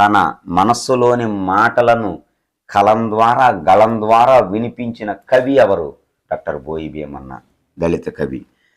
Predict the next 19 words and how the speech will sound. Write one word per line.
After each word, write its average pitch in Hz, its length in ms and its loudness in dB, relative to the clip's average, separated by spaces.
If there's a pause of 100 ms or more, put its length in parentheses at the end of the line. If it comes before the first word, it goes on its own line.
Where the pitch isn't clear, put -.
(400)
కులం, 92 440 0
మతం, 90 500 -4
వర్గం, 87 640 -2
ముఠా. 92 540 -2
ఈరోజు 104 720 4 (200)
సాహిత్యం 110 640 0
అంటేనే 120 720 2 (640)
కులం, 95 400 -4
మతంతో 104 500 -4
కూడి 98 220 -6
ముడిపడింది. 92 1080 -6 (420)
అందరూ 90 400 -2
సాహిత్యాన్ని 92 680 0
రాయటానికి 85 580 -4
వీల్లేదు. 90 500 -6
ఒకవేళ 82 420 0
రాయాలన్నా 87 680 2
ప్రతిభను 82 440 -6
తలెత్తనివ్వరు 82 800 -6